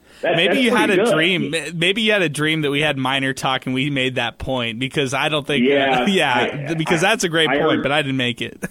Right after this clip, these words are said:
Speaker 2: <laughs>
Speaker 1: Yeah, I, I think it was, I think it was the announcers on TV. But, um, but, but yeah, I mean, uh, the,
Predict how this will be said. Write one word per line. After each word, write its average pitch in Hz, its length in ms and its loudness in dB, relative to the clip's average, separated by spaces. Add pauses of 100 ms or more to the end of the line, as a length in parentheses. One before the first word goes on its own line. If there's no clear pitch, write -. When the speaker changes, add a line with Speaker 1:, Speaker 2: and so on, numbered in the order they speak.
Speaker 2:
<laughs> 196 680 -2 (180)
Speaker 1:
Yeah, 139 340 2
I, 147 500 0
I 175 60 0
think 196 180 -6
it 156 60 2
was, 135 280 2
I 143 120 0
think 165 120 0
it 156 40 2
was 143 100 2
the 117 120 -4
announcers 98 440 -10
on - 60 -20
TV. - 240 -20 (340)
But, 113 260 -8
um, 110 360 0
but, 131 180 0 (300)
but 117 220 0 (140)
yeah, 117 260 -6 (140)
I 113 60 -2
mean, 117 340 -2
uh, 104 200 -4 (460)
the, 110 260 0